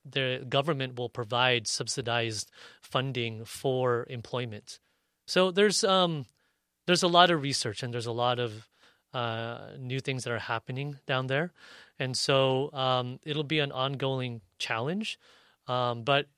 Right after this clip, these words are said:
it's something that we're committed to. And it's something that as long as we're gonna see this through, that, you know, it's not something where gentrification is bad, where you come in, build, and you leave.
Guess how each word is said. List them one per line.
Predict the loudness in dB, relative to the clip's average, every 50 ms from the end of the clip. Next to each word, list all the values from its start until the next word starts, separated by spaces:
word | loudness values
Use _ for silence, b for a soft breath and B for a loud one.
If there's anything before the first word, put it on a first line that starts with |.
| _ -8
it's | -8 -6 -4 -2
something | -4 -4 -2 -2 -4 -2 0
that | 0 0 0 -2
we're | -4 -6 -6
committed | -6 -8 -8 -6 -6 -6 -6 -6 -8
to. | -8 -10 -12 -12 -14 b b b b b b b -4
And | -2 0 0 0 -2 -2 -6
it's | -8 -10 -10 -8 -6
something | -4 -4 -4 -4 -4 -2
that | 0 0 0 0
as | -2 -4
long | -2 0 0 0 2 0
as | 0 0 -2 -2
we're | -4 -4 -4 -4
gonna | -2 -4 -4 -4
see | -4 -4 -4 -4 -6 -4
this | -4 -4 -6 -6
through, | -8 -8 -8 -4 -2 0 0 0 -2 -4 -8 B B B B B B B B B B _ -2
that, | 2 2 2 2 0 -2 _ _ _ _ _ _ -12
you | -10 -8
know, | -6 -6
it's | -6 -6 -6 -2
not | 0 0 0 0 0
something | -2 -2 -2 -2 -4 -4 -4 -4
where | -4 -4 -6
gentrification | -4 -2 -2 -2 -2 -2 -8 -10 -6 -4 -4 -2 -2 -4 -6
is | -6 -8 -4
bad, | 0 0 0 0 0
where | -2 -6
you | -6 -6
come | -6 -6 -6 -4 -4
in, | -4 -6 -4
build, | -2 0 0 0 -2
and | -4 -8 -8
you | -8 -10
leave. | -8 -6 -6 -6 -6 -6